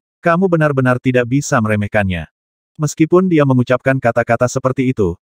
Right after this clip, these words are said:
tangannya tidak berhenti. Lima jari dimasukkan ke dada Wang Kuanhe.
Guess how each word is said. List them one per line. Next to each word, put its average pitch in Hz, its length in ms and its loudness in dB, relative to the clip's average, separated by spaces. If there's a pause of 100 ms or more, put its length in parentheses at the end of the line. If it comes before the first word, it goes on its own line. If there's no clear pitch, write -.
(120)
tangannya 147 480 0
tidak 131 240 0
berhenti. 95 560 -4 (240)
Lima 160 320 2
jari 147 240 2
dimasukkan 131 640 -2
ke 135 80 -2
dada 117 240 2
Wang 139 240 0
Kuanhe. 90 560 -2